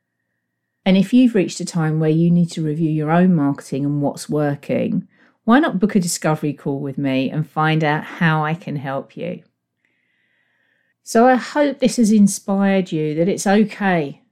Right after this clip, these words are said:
to change tack with your marketing, and it's okay to review what you do. So as always, there is a full blog post, show notes and links. Go to helen harding dot co dot U K. Go over to the blog and podcast section. This is podcast one hundred.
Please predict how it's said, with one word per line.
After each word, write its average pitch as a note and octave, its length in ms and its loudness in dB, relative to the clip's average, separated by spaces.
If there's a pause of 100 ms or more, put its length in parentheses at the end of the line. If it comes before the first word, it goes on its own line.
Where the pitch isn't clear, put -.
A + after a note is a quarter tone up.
to - 120 -8
change E3 380 -2
tack - 260 -4
with F#3+ 120 0
your F#3 100 2
marketing, E3 880 0
and D#3+ 160 0
it's C#3 160 -4
okay E3+ 360 0
to E3+ 160 -8
review D#3 380 -2
what D3+ 160 -6
you D#3 120 -6
do. D3 420 -2 (1000)
So F#3+ 380 2
as A3+ 200 4
always, F#3+ 500 4
there F3 160 4
is E3 140 2
a E3 40 -2
full A3+ 220 2
blog F#3 320 0
post, F3+ 340 0
show F3 280 2
notes E3 360 0
and E3 160 0
links. G#3 360 2
Go E3 180 0
to E3 140 -4
helen F3+ 320 2
harding E3 500 0
dot F3 220 -2
co D#3+ 200 -2
dot D#3+ 220 -4
U D#3 200 -4
K. F#3 520 -2
Go G3 220 2
over G3 180 2
to E3+ 160 -6
the D#3+ 80 -4
blog D#3+ 240 -2
and D#3 140 -6
podcast E3 460 -4
section. E3 500 -6
This D#3+ 180 -6
is E3+ 60 -8
podcast E3 560 -6
one D#3 180 -4
hundred. G3 520 2